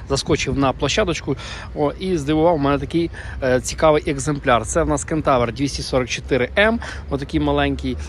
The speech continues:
Е, ну, не знаю, для яких функцій він більше використовується, може, для саду. Але трактор доволі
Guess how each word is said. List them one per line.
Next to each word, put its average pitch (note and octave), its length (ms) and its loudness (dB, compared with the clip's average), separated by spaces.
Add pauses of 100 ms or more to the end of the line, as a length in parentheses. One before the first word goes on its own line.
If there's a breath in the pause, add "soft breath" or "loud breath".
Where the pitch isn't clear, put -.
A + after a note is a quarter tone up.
(160 loud breath)
Е, A#2+ 40 -4 (680)
ну, F3+ 240 -4
не D3 120 0
знаю, B2+ 240 0
для B2 160 2
яких B2 320 -2
функцій - 480 -2
він B2 140 0
більше C3 300 -2
використовується, D#3+ 600 -2
може, D#3 220 0
для A#2+ 160 0
саду. E3+ 360 0 (280 loud breath)
Але C#3 340 4 (300)
трактор E3+ 360 4
доволі C3+ 520 4